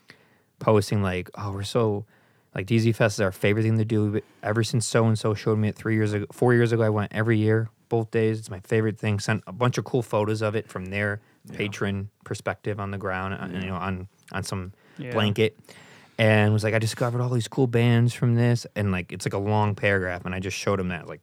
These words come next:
Speaker 1: "That's why. Like,
Speaker 2: Yeah.
Speaker 1: I don't know who this person is, and this is, like, the coolest thing to them."
Speaker 2: That's awesome.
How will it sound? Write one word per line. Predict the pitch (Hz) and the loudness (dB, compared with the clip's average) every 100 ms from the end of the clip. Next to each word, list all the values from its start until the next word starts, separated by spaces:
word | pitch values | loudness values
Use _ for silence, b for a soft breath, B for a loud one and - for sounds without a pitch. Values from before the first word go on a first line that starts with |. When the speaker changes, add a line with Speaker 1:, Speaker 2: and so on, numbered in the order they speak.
| _ | _
Speaker 1:
"That's | 95 87 - | -8 -8 -12
why. | - - - | -18 -18 -18
Like, | - | -14
Speaker 2:
Yeah. | 98 78 - _ _ _ - | -14 -16 -20 _ _ _ -8
Speaker 1:
I | |
don't | 90 | 0
know | 190 | 2
who | |
this | 143 | 2
person | - 92 - | 0 -4 -4
is, | 107 113 | -6 -6
and | 101 | -2
this | 110 - | -2 0
is, | 113 | -2
like, | 104 | 0
the | 107 | -2
coolest | 101 110 101 - | -6 -6 -6 -6
thing | 90 | -14
to | 87 | -16
them." | 90 | -14
Speaker 2:
That's | 107 - | -14 -14
awesome. | 101 98 - | -16 -16 -18